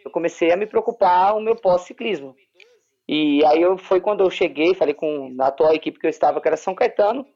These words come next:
que eu faria minha última temporada, assim,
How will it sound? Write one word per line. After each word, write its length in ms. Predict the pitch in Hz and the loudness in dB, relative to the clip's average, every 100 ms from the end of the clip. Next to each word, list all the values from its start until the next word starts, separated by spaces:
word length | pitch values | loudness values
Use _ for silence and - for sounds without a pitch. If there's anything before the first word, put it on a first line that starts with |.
| _ _ _ | _ _ _
que 100 | - | -2
eu 160 | 180 180 | 2 2
faria 520 | - 190 185 185 196 | 2 0 2 0 0
minha 180 | 202 202 | 2 2
última 400 | 208 262 262 240 | 2 -2 -2 -2
temporada, 680 | 233 214 214 190 196 208 196 | -2 0 4 4 4 2 0
assim, 400 | - - 180 | -4 -8 -8